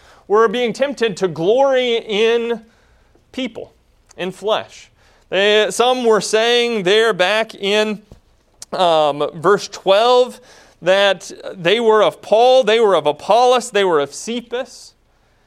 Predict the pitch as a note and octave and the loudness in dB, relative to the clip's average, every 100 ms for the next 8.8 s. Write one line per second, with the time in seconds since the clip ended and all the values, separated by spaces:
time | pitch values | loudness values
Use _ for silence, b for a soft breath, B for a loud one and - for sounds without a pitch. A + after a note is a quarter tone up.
0 | _ _ _ _ _ _ _ _ _ _ | _ _ _ _ _ _ _ _ _ _
1 | _ C#3+ G3+ A3 A#3 G3 F3+ - F#3 A#3 | _ -4 -2 0 -2 -2 -4 -4 -2 -2
2 | G#3+ F3 D#3 G3+ D#3+ D3+ A3+ D4+ A#3 G3 | -2 -4 -2 -2 -2 -2 0 0 0 0
3 | A3+ C4+ C#4+ G#3+ A#3+ G3 E3 E3+ D#3+ D3+ | 2 0 0 -2 -2 -2 0 0 0 0
4 | G#3 D4 F#3 G#3+ - G#3 G3 E3+ D3+ B3 | 0 0 -2 -4 -4 -2 2 0 0 0
5 | A#3+ F3+ E3 D3+ C3+ G#3 A3 F#3 F3 D#3 | 0 -2 -4 -4 -2 -2 0 0 0 0
6 | D3 D3 B2+ A2+ G#2 - D3 D3 D#3+ D3 | -2 -6 -8 -10 -14 -12 -10 -6 -6 -2
7 | D#3+ F#3 E3 C#3+ - D3+ F3 F#3+ F3+ - | 0 0 -2 -8 -8 -6 -4 -4 -6 -8
8 | C3+ D#3 D#3+ C#3+ A2+ A#2+ C3 D#3 | -6 -6 -10 -18 -20 -18 -16 -18